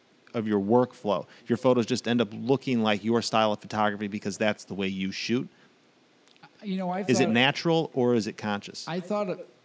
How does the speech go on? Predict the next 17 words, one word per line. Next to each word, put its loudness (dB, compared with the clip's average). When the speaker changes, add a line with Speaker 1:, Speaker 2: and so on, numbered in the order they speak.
Speaker 2:
I -4
think -2
it's -4
natural. -6
For -2
me, -2
it's -6
natural. -10
Speaker 1:
For 0
me, 6
it's 0
natural, -2
Speaker 2:
Um, 0
Speaker 1:
yeah. -2
Speaker 2:
I -4
don't -2
know. -2